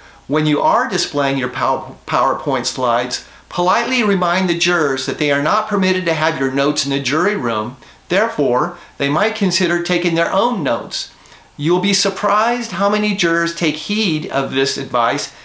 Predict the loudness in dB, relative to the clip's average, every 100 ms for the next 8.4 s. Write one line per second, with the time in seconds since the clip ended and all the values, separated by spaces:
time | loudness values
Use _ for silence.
0 | -6 -2 0 2 2 2 2 2 2 0
1 | -2 0 0 0 0 0 2 2 2 0
2 | -2 -6 -8 -16 -2 0 2 0 0 0
3 | 0 0 0 2 2 2 0 -2 -6 -10
4 | -18 -20 -20 -20 -20 -20 -20 -6 0 2
5 | 2 2 2 2 2 2 2 2 0 0
6 | 0 0 0 0 0 -2 0 0 2 0
7 | -2 -2 0 0 0 2 0 0 -4 -2
8 | 0 2 0 -2